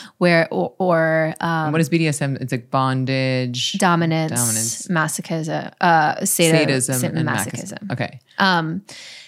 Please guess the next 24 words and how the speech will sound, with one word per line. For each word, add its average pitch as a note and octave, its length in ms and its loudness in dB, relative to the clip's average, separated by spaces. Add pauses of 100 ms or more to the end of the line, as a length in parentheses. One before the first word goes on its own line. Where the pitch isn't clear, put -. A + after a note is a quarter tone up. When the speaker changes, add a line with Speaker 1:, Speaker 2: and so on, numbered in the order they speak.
(200)
Speaker 1:
and G3+ 160 2
so, F#3 680 4 (260)
and F#3 140 0
so F#3+ 160 2
there's F#3 240 4
so A#3 480 6
much A3 320 4 (200)
deep, A3 400 2
rich F3+ 440 0
wisdom F#3+ 720 6 (180)
in, G3 560 8 (640)
in C#4 240 8
this A3 220 4
community, A3 840 6
this E3+ 200 0
beautiful A3 600 4
community F#3 800 0
that F3+ 240 0
has F#3 480 0 (460)
realized, E3 960 -4
they've G3+ 180 2
discovered E3+ 600 0
the E3 80 -2
secret G3+ 540 -4